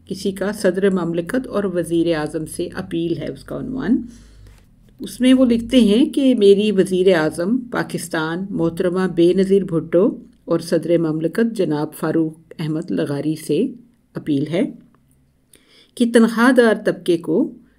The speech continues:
इनकम टैक्स से छूट की हद में इजाफा किया जाए, क्योंकि मुरवजा कवायद के तहत तनख्वाहदार तबके की माहाना तनख्वाह से इनकम टैक्स वसूल किया जाता है।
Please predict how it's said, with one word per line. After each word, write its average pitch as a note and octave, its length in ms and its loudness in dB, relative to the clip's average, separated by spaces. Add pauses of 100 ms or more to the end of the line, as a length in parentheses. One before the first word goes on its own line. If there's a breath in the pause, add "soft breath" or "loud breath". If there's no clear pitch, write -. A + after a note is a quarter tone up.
(200 soft breath)
इनकम G3+ 280 2
टैक्स E3 320 -6
से A#3 300 0
छूट F3+ 400 -8
की - 140 -12
हद D3 260 -8
में E3+ 260 -6
इजाफा D#3 360 -6
किया - 280 -10
जाए, - 260 -16 (540 soft breath)
क्योंकि G#3+ 240 2
मुरवजा G3+ 580 4
कवायद F3+ 560 0
के - 360 -4 (280)
तहत C3+ 420 -8 (260 soft breath)
तनख्वाहदार F#3+ 640 2
तबके D3+ 300 -4
की D#3 240 -8
माहाना D#3 460 -4
तनख्वाह D3+ 420 -8
से F3 220 -6
इनकम D#3+ 440 -6
टैक्स E3+ 380 -10
वसूल D#3 340 -8
किया D3 220 -6
जाता C#3 380 -10
है। A3 280 -2